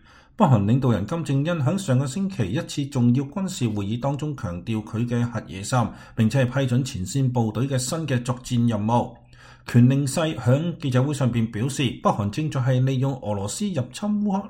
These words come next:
蘭嘅有利環境推進武器發展，推翻地區現狀。佢話北韓核野心對南韓構成非常嚴重以及根本性嘅威脅。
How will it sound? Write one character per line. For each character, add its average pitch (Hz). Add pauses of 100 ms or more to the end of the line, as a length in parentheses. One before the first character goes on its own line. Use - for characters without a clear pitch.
蘭 80 (100)
嘅 139 (260)
有 117
利 131
環 85
境 135
推 196
進 131
武 95
器 123
發 98
展， 113 (160)
推 151
翻 147
地 110
區 170
現 120
狀。 107 (320)
佢 165
話 165
北 -
韓 87
核 -
野 113
心 156
對 151
南 98
韓 98
構 139
成 92
非 196
常 104
嚴 90
重 113
以 -
及 135 (180)
根 175
本 127
性 123
嘅 117
威 127
脅。 120